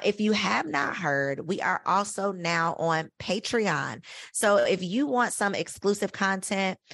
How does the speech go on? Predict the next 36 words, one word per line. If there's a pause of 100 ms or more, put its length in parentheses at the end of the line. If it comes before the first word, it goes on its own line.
(160)
behind
the
scenes
access, (300)
an
opportunity
to
call
into
the
show
and
ask
your
questions, (320)
log
on
to
patreon
dot
com
slash (220)
girl (240)
stop, (300)
and
I'll
see
you
on
the
next
episode. (100)
Oh, (160)
before
I
go,